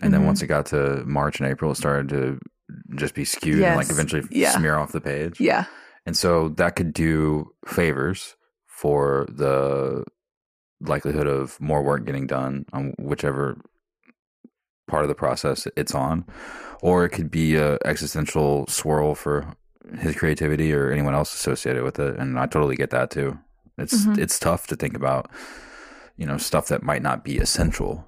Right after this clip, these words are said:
Speaker 1: in times like this. But like you were saying earlier, it feels good to think about and sort of spend time within things that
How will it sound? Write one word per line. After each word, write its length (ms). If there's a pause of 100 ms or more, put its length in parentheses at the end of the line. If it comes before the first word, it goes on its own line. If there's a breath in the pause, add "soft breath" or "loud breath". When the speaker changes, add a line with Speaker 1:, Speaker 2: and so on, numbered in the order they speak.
Speaker 1:
in 100
times 280
like 180
this. 340
But 300 (460)
like 160
you 40
were 80
saying 240
earlier, 380
it 180
feels 220
good 320
to 460 (720)
think 360
about 480 (200)
and 440
sort 160
of 60
spend 320
time 260
within 300
things 300
that 240